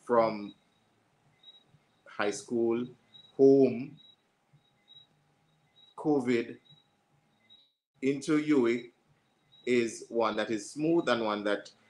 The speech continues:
you will get the best out of the university experience. So, Mister Burns, I am, I am hoping that the lists or the different groups would have been sent out already.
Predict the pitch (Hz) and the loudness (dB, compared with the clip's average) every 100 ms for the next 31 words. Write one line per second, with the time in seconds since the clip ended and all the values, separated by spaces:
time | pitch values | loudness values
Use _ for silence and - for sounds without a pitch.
0 | _ _ 117 113 117 - 110 104 98 - | _ _ 0 2 0 0 0 0 -2 -6
1 | - 107 101 101 104 101 101 101 92 90 | -6 -2 -2 0 -2 -2 -4 -4 -2 -4
2 | - 92 - - 90 80 78 - - - | -4 -6 -6 -10 -6 -6 -6 -10 -14 -16
3 | _ - 113 120 117 131 135 139 147 247 | _ 0 2 4 4 6 10 10 10 4
4 | - - - - _ _ _ 107 113 113 | -6 -20 -20 -20 _ _ _ 0 0 -2
5 | - 113 120 127 139 151 135 123 123 117 | -2 -2 -2 -2 -2 -2 -6 -2 -4 -4
6 | - 123 123 117 - - - _ - _ | -6 -4 -2 -4 -6 -16 -20 _ -20 _
7 | - - 117 117 120 120 107 101 123 131 | -14 0 2 2 -2 -2 -6 -6 2 2
8 | - - - 113 113 107 110 - 117 110 | 0 -12 -6 0 0 0 -6 -2 -2 0
9 | 104 95 98 104 98 87 | -2 -2 -2 -2 -2 -4